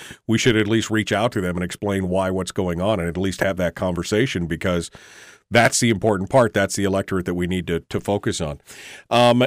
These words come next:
any big issues in the national scene that, uh, you are, uh, not depressed about, but are, <laughs> uh, I guess, are worried about for the next two years,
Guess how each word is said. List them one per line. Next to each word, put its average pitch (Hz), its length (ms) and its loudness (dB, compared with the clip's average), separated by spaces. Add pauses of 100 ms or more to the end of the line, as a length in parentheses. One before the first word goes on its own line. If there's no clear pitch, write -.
(100)
any 160 220 6
big 139 260 2
issues 143 540 4
in 127 180 0
the 120 80 2
national 127 480 2
scene 120 380 0
that, 107 360 0
uh, 104 280 2 (160)
you 113 460 0
are, 98 580 0 (680)
uh, 85 100 -4
not 82 260 -4
depressed - 420 -6
about, 73 380 -6
but 82 180 -2 (420)
are, 101 340 4 (100)
<laughs> - 100 -4
uh, 120 360 0 (340)
I 113 80 4
guess, 123 200 4
are 113 140 6
worried 123 400 6
about 92 400 0 (140)
for 117 160 0
the 107 100 4
next 113 300 0
two 107 400 4
years, 101 580 -2